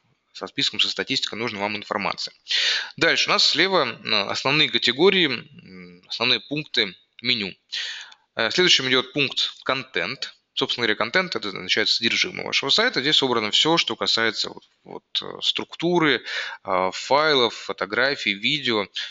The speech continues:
Все это хранится и настраивается непосредственно здесь. А, новости, каталоги, различные разделы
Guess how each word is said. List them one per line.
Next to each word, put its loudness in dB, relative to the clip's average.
Все 4
это 0
хранится 2
и -4
настраивается 2
непосредственно -2
здесь. -2
А, 0
новости, 4
каталоги, 2
различные 2
разделы 0